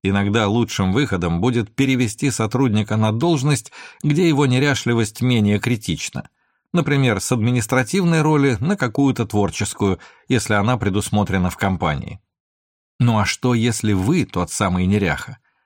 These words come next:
Слушая всё это, вы вдруг узнали себя. Беспорядок на рабочем столе – ваш привычный ландшафт, а письма в почте лежат непрочитанными с позапрошлого квартала.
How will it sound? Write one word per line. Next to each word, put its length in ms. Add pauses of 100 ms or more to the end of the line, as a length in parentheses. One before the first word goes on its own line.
(100)
Слушая 600
всё 240
это, 400
вы 200
вдруг 360
узнали 400
себя. 500 (380)
Беспорядок 680
на 100
рабочем 440
столе – 420 (300)
ваш 340
привычный 540
ландшафт, 640 (260)
а 140
письма 400
в 100
почте 400
лежат 400
непрочитанными 800
с 100
позапрошлого 680
квартала. 560